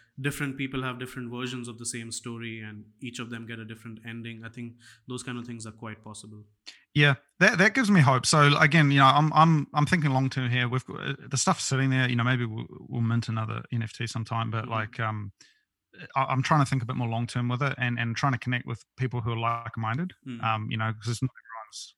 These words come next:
Speaker 2: after the cash grab, right? Um, you know, can we actually use this for creating meaningful stories? That's,
Speaker 1: Cool.
Speaker 2: that's sort of my, my goal. Yeah.
Speaker 1: That's awesome. I'm really looking forward to that.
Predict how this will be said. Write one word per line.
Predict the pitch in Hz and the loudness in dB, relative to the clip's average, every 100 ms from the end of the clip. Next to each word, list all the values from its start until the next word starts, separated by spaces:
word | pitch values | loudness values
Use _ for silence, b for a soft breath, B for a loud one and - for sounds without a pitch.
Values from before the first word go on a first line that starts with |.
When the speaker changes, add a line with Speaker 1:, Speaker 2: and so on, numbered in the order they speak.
| 120 | -6
Speaker 2:
after | 107 117 | -6 -8
the | 110 | -6
cash | 117 - | -4 -2
grab, | 113 110 113 | -2 -2 0
right? | 131 - _ | -2 -4 _
Um, | 117 107 107 | -4 -4 -4
you | 113 | -4
know, | 104 - | -4 0
can | 120 | 2
we | 113 | 2
actually | 113 117 | 2 0
use | 110 117 | 2 2
this | 117 107 | 0 -4
for | - 110 104 - | -4 -4 -4 -6
creating | 117 110 107 104 101 | -4 -4 -4 -6 -8
meaningful | 110 107 - 123 | -6 -6 -10 -14
stories? | 113 113 170 175 - | -8 -6 -6 -8 -10
That's, | 113 113 | -10 -10
Speaker 1:
Cool. | 110 | -10
Speaker 2:
that's | 110 110 | -10 -10
sort | 110 | -10
of | 101 | -10
my, | 101 101 - _ 107 | -10 -12 -18 _ -16
my | |
goal. | 98 104 101 | -12 -10 -10
Yeah. | 110 104 - _ _ | -10 -14 -16 _ _
Speaker 1:
That's | 123 127 | -16 -12
awesome. | 131 123 | -14 -14
I'm | 110 113 | -14 -12
really | 113 110 110 110 | -12 -10 -14 -14
looking | 131 120 | -12 -12
forward | 120 104 104 | -12 -12 -12
to | 104 | -14
that. | 101 104 | -12 -14